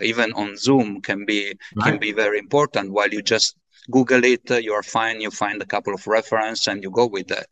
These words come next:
Speaker 1: and, uh, and
Speaker 2: Yeah,
Speaker 1: it's
Speaker 2: yeah.
Speaker 1: wrong. But another part that was really intriguing, uh, reading, while reading your book, uh,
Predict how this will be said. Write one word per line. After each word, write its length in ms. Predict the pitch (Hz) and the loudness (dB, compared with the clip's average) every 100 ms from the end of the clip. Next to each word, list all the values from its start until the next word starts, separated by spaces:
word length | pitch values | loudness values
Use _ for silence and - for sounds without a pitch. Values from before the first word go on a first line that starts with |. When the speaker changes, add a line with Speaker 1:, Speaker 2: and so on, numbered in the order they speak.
| - | -10
Speaker 1:
and, 200 | 92 92 | -8 -6
uh, 80 | - - - - | -8 -12 -6 0
and 100 | 131 | 4
Speaker 2:
Yeah, 80 | |
Speaker 1:
it's 100 | 117 | 4
Speaker 2:
yeah. 100 | 107 | 2
Speaker 1:
wrong. 400 | 104 135 113 95 92 92 - - - - | 0 0 -2 -4 -10 -12 -14 -20 -16 -6
But 160 | - 135 | -4 0
another 300 | 135 147 175 | 2 2 0
part 260 | - 165 156 | 2 0 2
that 140 | 113 | 0
was 200 | 104 104 | -2 -6
really 220 | 110 131 | -2 0
intriguing, 640 | 127 110 123 120 110 101 98 | 0 0 -2 -2 -2 -6 -8
uh, 200 | 101 98 | -8 -4
reading, 440 | 104 104 104 104 | -2 -4 -6 -6
while 180 | 98 101 | -2 -2
reading 300 | 104 110 107 | -2 -4 -4
your 200 | 107 101 | -4 -6
book, 400 | 95 131 123 - | 0 2 2 0
uh, 100 | 95 | -4